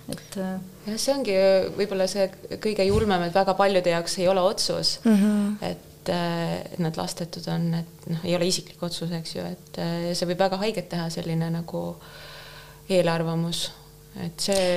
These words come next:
Speaker 2: eelarvamus tuleks kohe
Speaker 3: Jaa.
Speaker 2: suure
Speaker 3: No seda
Speaker 2: kaarega
Speaker 3: hoiakut
Speaker 2: prügikasti
Speaker 3: on
Speaker 2: visata.
Speaker 3: Jaa, seda hoiakut on küll ühiskonnas.
Speaker 2: On.
Speaker 3: Jaa.
Speaker 2: Jah, aga, aga see, ma arvan, teeb väga-väga paljudele haiget,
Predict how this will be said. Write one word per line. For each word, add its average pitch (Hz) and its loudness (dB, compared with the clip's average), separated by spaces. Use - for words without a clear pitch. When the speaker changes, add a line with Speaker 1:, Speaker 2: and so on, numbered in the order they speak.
Speaker 2:
eelarvamus 175 2
tuleks 175 -4
kohe 208 4
Speaker 3:
Jaa. 175 2
Speaker 2:
suure 202 -2
Speaker 3:
No 190 8
seda 254 10
Speaker 2:
kaarega 196 8
Speaker 3:
hoiakut 196 4
Speaker 2:
prügikasti 190 6
Speaker 3:
on - -10
Speaker 2:
visata. 180 -2
Speaker 3:
Jaa, 202 2
seda 196 4
hoiakut 190 4
on 175 2
küll 180 2
ühiskonnas. 175 -2
Speaker 2:
On. 202 2
Speaker 3:
Jaa. 190 2
Speaker 2:
Jah, 208 2
aga, 190 0
aga 190 2
see, 196 4
ma 190 4
arvan, 185 2
teeb 185 -2
väga-väga 180 2
paljudele 180 -2
haiget, 185 -4